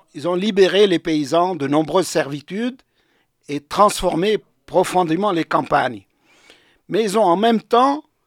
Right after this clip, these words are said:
bouleversé le monde rural, très attaché à ses valeurs traditionnelles.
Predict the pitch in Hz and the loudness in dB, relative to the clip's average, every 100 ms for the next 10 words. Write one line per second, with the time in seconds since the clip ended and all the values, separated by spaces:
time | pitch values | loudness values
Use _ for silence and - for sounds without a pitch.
0 | _ _ _ 151 185 294 214 208 - 208 | _ _ _ -10 -2 0 2 -2 -2 0
1 | 202 208 185 180 175 156 160 156 165 190 | 2 2 0 -2 -4 -4 0 2 2 0
2 | - _ _ _ _ _ - 214 220 180 | -8 _ _ _ _ _ 0 4 4 2
3 | 170 165 - 165 170 170 _ _ _ _ | 0 -2 -4 -6 -6 -8 _ _ _ _
4 | - 165 156 147 147 160 - 143 143 - | -10 -6 -2 0 0 -2 -4 -8 -6 -8
5 | 131 123 107 | -8 -8 -12